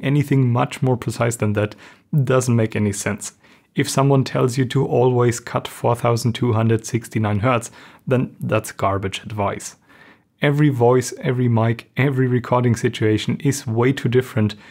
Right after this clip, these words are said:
for this kind of advice to translate well for your audio. Still,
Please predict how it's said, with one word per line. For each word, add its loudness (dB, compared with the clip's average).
for -2
this 0
kind 0
of -4
advice -2
to -4
translate -2
well -2
for -6
your -2
audio. -4
Still, 0